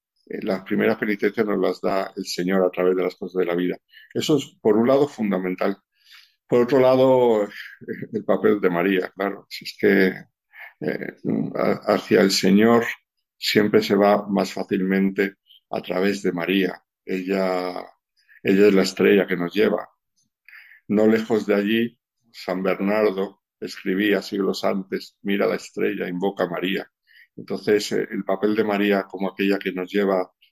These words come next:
a la conversión y la que nos lleva a su Hijo y aquella, mm, con la que vamos por camino seguro, pues es también otro de los mensajes fundamentales de, sin duda, de,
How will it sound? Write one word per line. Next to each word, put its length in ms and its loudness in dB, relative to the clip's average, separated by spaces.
a 80 -4
la 100 -2
conversión 760 0
y 120 -14
la 120 -10
que 80 -10
nos 120 -8
lleva 180 -2
a 20 -8
su 180 -6
Hijo 420 -6
y 80 -6
aquella, 540 0
mm, 420 -6
con 200 0
la 120 0
que 140 -2
vamos 340 -2
por 120 -2
camino 340 0
seguro, 480 -4
pues 160 -10
es 120 -10
también 500 -2
otro 340 -6
de 60 -2
los 120 -6
mensajes 400 -6
fundamentales 960 -2
de, 540 -4
sin 240 -4
duda, 420 -2
de, 680 -2